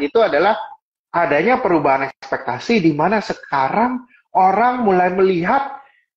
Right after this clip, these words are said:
mulai berbaliknya prospek neraca berjalan, eh, mulai prospek neraca berjalan yang mulai semakin defisit sekarang, itu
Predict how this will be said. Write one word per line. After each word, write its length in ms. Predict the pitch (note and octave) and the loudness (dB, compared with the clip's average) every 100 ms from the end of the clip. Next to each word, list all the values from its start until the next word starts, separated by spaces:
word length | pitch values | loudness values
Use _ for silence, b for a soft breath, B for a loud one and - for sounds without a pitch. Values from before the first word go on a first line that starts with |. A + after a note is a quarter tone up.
| - | -4
mulai 400 | G3+ A#3+ C#4+ D4 | 2 2 2 2
berbaliknya 720 | G3+ D#3+ D3+ C#3+ D3 D3+ D#3 C#3 | 0 0 0 2 0 0 -2 -2
prospek 480 | D#3 C3+ - D3+ - | -4 -6 -4 -4 -4
neraca 480 | C#3+ C3+ C3+ C#3 B2+ | -2 -2 -2 -4 -2
berjalan, 800 | B2+ A#2 G#2 A2+ G3 A3 A3 G#3 - _ _ - | -2 -2 0 0 0 0 -4 -8 -16 _ _ -6
eh, 400 | C#3 C3 B2+ A#2+ - | 0 2 2 2 0
mulai 240 | D3+ D3+ C#3+ - | 0 0 0 -4
prospek 560 | - _ - - C#3+ | -6 _ -10 -8 -4
neraca 260 | C#3+ C3+ C#3+ | -2 -2 -2
berjalan 400 | C3+ C3+ C3 C3+ | -2 0 0 0
yang 160 | C3+ C3 C3 | 0 -2 0
mulai 320 | C#3 C3+ B2+ | 0 0 -2
semakin 480 | D3 C#3 - C#3 C3 | -4 -4 -2 -2 0
defisit 400 | B2 B2+ - D#3 | -2 -2 -4 -4
sekarang, 560 | D3 A#2+ G2+ D#3+ G#3 - - _ | -4 -4 -2 -2 -2 -8 -20 _
itu 400 | D3 - A#3+ | -4 -2 0